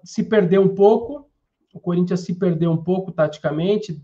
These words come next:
tá um pouco bagunçado aí, principalmente depois das substituições do Mancini. Normalmente, o time depois das substituições dá uma bagunçada. É incrível isso, né?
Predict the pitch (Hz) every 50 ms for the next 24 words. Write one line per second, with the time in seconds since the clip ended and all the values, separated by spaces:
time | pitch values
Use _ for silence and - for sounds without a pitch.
0 | _ - - 160 160 160 156 151 151 151 143 139 156 170 165 170 165 147 160 160
1 | 151 151 151 143 - - - - 165 175 185 165 147 147 151 165 160 - 170 175
2 | 165 - 170 156 165 160 - 160 156 143 - - 160 156 151 151 139 - - 165
3 | 156 147 - - - 160 143 - - 160 156 156 156 156 156 151 151 151 143 -
4 | - - 175 185 208 220 233 240 240 - _ _ _ _ _ _ _ _ _ _
5 | - 147 151 170 196 208 202 180 160 156 165 185 180 180 - - 160 139 - -
6 | - _ _ _ _ - 170 160 - - 185 190 185 180 170 151 - 175 175 165
7 | 170 160 - - 165 156 151 - - 170 160 160 147 170 170 170 165 151 156 160
8 | 147 151 151 143 - - - 165 156 170 180 180 196 214 233 226 - - _ _
9 | - - 143 151 147 - - 175 202 180 160 151 143 156 190 214 202 - - 170
10 | 160 165 180 175